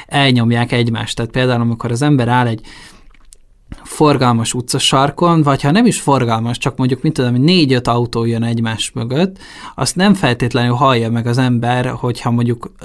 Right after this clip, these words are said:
mindegyik éppen lassított a saroknál, mert ugye az elsőnek, hogyha elég nagy zaja van, akkor van, hogy elnyomja a többit, és mondjuk annyira hangos, hogy hiába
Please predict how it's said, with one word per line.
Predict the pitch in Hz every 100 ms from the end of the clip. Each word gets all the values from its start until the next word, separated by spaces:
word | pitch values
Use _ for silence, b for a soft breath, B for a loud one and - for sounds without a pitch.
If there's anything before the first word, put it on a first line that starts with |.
| 131
mindegyik | 147 139 127 120 139
éppen | 127 120
lassított | 117 117 - 117 113 107
a | 117
saroknál, | - 117 113 - 135 156 185 190 B B B - - 139
mert | 143 143 143
ugye | 139
az | 135 160
elsőnek, | 165 139 - 135 123 131
hogyha | - 123 127
elég | 123 131 120
nagy | 127 120 117
zaja | 120 117 117
van, | 127 151
akkor | 156 - 131
van, | 135 123
hogy | 127 123
elnyomja | 123 117 113 117 117
a | 113
többit, | 117 120 123 156 143
és | 123 -
mondjuk | 123 120
annyira | 135 135 123 120 120 B B B B -
hangos, | 143 143 156 -
hogy | 139
hiába | - 165 147 127 123